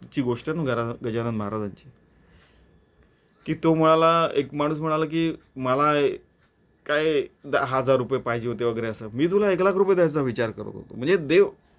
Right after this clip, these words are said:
जास्त द्यायचा विचार करतो आणि आपण कमी विचार करतो, आपल्याला माहीत नाही. चौफेर, चहूबाजूने, आतून बाहेरून पूर्ण, म्हणजे आपल्याला अखंड आनंदात ठेवायचा देव प्रयत्न करतो, आपल्याला सगळं काही द्यायचा प्रयत्न करतो आणि आपण छोट्या छोट्या गोष्टी मागतो,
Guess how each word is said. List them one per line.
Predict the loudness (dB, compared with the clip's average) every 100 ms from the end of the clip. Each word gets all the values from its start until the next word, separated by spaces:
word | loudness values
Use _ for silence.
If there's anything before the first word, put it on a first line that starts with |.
| _ _ _ _ -12 -6
जास्त | -4 0
द्यायचा | 6 6 4
विचार | -2 -2 -6
करतो | -8 -14 -8
आणि | -8 -4
आपण | -4 -2 -2
कमी | 0 0
विचार | 0 -4 -10
करतो, | -12 -18 -16
आपल्याला | -12 -8 -4
माहीत | -4 -6
नाही. | -8 -18 -20 -20 -20 -20 -20 -20 -20 -20 -20 -20 -6
चौफेर, | 0 0 2 6 8 6 0 -12 -8
चहूबाजूने, | -2 0 0 0 -6 -8 -8
आतून | -8 -10 -6 -6
बाहेरून | -4 -4 -6 -6
पूर्ण, | -6 -4
म्हणजे | -2 0 -2 -4 -18 -20 -20 -12 -4
आपल्याला | 0 2 2
अखंड | 2 0 0 2
आनंदात | 2 0 2 0
ठेवायचा | 0 0 0 0
देव | 0 -2
प्रयत्न | 0 -4 -4 -6
करतो, | -6 -6
आपल्याला | -8 -6 -4 -4
सगळं | -6 -4 0
काही | 2
द्यायचा | 2 2 -2
प्रयत्न | -6 -8 -10 -8
करतो | -6 -4
आणि | -2
आपण | -2 -4 -8
छोट्या | -6 -4 -4
छोट्या | -4 -4
गोष्टी | -4 -6 -6
मागतो, | -6 -6 -8